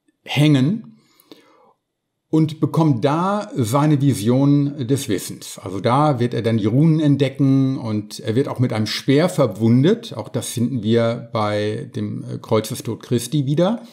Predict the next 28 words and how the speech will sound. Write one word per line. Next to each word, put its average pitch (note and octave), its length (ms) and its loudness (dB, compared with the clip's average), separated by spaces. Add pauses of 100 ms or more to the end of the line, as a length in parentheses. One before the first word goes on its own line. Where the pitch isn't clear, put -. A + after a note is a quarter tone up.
(160)
Das B2 180 -2
sind, F3 360 0 (140)
äh, - 160 -18 (280)
Metaphern, F#3+ 800 0
das D#3+ 180 -2
sind, D3 200 2
äh, D3 200 0
Symbole, B2 840 2 (380)
die D3+ 300 2
auch D#3+ 420 0 (460)
sich D3+ 400 0
oftmals D#3 380 0
sehr, C#3 160 0
sehr B2+ 140 0
gleichen. G#2 520 -2 (580)
Und C#3 120 2
nach C3+ 160 0
neun F#3 280 4
Tagen, G3 640 0 (240)
so B2 340 0
wie A2+ 180 2 (180)
Jesus A#2+ 600 -4
nach A#2+ 300 -6
drei A#2 240 0
Tagen B2 340 0
wieder A2 180 0
auferstand, E3+ 800 -2 (100)
äh, - 340 -10